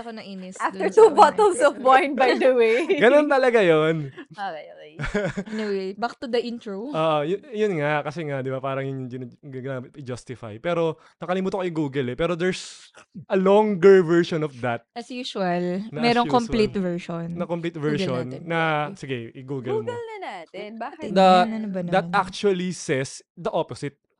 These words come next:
Speaker 1: Oh, ma-cancel tayo eh.
Speaker 2: Oh, okay.
Speaker 1: God is
Speaker 3: Parang yun yung full na quote niya.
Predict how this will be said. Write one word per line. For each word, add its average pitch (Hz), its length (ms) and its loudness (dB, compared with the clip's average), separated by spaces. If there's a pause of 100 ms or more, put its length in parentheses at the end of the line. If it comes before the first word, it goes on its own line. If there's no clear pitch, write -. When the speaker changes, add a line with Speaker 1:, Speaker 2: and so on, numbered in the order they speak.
Speaker 1:
Oh, 214 60 -12
ma-cancel 185 580 -8
tayo 180 240 -12
eh. 170 300 -6
Speaker 2:
Oh, 202 640 -8 (160)
okay. 165 260 -12 (160)
Speaker 1:
God 202 160 -12
is 196 140 -18
Speaker 3:
Parang 165 260 -2
yun 175 240 -4
yung 160 80 -10
full 151 220 -6 (180)
na 151 80 -6
quote 135 320 -10
niya. 113 380 -12